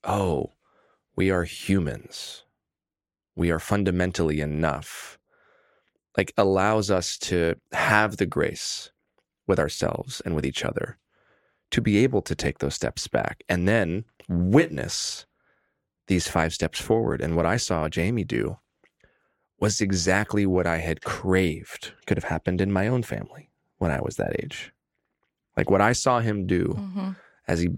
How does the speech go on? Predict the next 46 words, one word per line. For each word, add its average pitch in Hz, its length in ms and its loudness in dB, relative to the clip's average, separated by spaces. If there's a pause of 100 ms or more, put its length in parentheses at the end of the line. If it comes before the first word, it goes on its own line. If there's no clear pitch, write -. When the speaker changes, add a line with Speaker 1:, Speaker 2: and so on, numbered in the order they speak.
(160)
Speaker 1:
as 87 180 0
he 80 100 2
humbled 110 380 4
himself 95 420 0
and 76 160 -4
bowed 87 240 2
his 87 120 -2
head 85 260 -2
and 80 120 -4
apologized 85 680 -2
to - 80 -2
his 85 120 -2
son 82 220 -2
and 80 120 -6
said, 78 260 -2
"You 85 120 0
were 78 140 0
more 78 260 -4
than 76 120 -6
enough. 73 300 -8
I 71 100 -2
was 73 240 -6
wrong," - 360 -6 (460)
with - 140 -20
no 90 340 2
defensiveness, - 840 -4 (760)
was 123 120 6
healing 160 340 6
for 143 140 0
me, 233 320 2 (500)
would - 100 4
have 143 40 8
been 147 80 6
healing 170 260 6
for 165 140 0
you. 185 360 4 (580)
And 135 120 6
yet 139 120 4
here 143 180 6
he 135 60 6
was, 131 280 2
and 95 100 2
he 95 80 0
did 101 260 2
that. - 180 -2 (840)
Um, 87 360 2